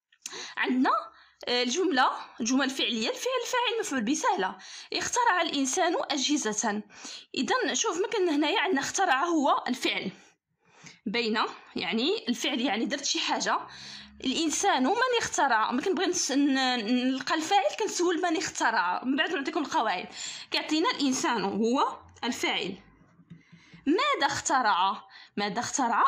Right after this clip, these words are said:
أجهزة. إذن كنسول السؤال ماذا وكيعطيني الجواب، يعني هو المفعول به، أجهزة.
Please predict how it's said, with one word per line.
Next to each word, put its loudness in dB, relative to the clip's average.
أجهزة. 0
إذن 2
كنسول 2
السؤال 2
ماذا 2
وكيعطيني 2
الجواب، 2
يعني 4
هو 4
المفعول 2
به، -2
أجهزة. 0